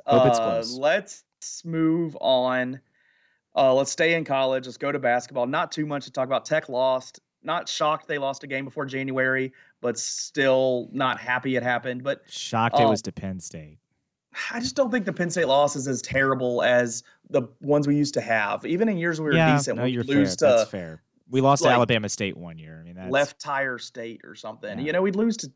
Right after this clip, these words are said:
Speaker 2: someone terrible. Penn State is at least from a Power Five conference. They were decent last.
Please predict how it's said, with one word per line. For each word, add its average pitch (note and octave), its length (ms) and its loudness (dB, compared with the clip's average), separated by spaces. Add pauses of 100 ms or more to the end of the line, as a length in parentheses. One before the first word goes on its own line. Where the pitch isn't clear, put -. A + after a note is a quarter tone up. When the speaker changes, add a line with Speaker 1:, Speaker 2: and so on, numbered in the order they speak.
(140)
Speaker 2:
someone D#3 260 0
terrible. A#2+ 580 -2 (420)
Penn G#3+ 180 2
State F3 340 0
is C3+ 100 -6
at C#3 60 -8
least C#3+ 160 -4
from C#3+ 120 -8
a - 20 -10
Power C3+ 220 0
Five B2 260 -2
conference. B2 440 -8
They B2+ 80 -4
were A#2+ 80 -4
decent B2+ 360 -2
last. E2+ 180 -10